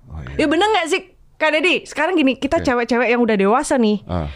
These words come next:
Speaker 2: nggak butuh bullshit ngomong. "Kamu, kamu cantik banget hari ini. Udah makan belum?" "Enggak, aku nggak butuh gitu."
Speaker 1: Lah,
Speaker 2: Perhat-
Speaker 1: kalau, kalau memang,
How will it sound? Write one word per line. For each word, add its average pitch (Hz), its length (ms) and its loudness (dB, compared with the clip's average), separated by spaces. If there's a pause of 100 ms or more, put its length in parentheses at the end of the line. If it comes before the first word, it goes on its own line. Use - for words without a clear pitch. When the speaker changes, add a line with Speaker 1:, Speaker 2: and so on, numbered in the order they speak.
(140)
Speaker 2:
nggak 220 240 0
butuh 233 480 2
bullshit 196 560 -2
ngomong. 185 640 -2 (300)
"Kamu, 233 260 -2 (320)
kamu 240 220 -10
cantik 233 300 -4
banget 214 300 0
hari 240 320 -6
ini. 233 220 0
Udah 226 160 -4
makan 247 320 -4
belum?" 240 260 0
"Enggak, 415 400 0
aku - 140 -2
nggak 311 160 2
butuh 277 220 -2
gitu." 320 260 -4 (920)
Speaker 1:
Lah, - 80 -2
Speaker 2:
Perhat- 277 320 0
Speaker 1:
kalau, 254 160 4
kalau - 20 4
memang, 247 300 6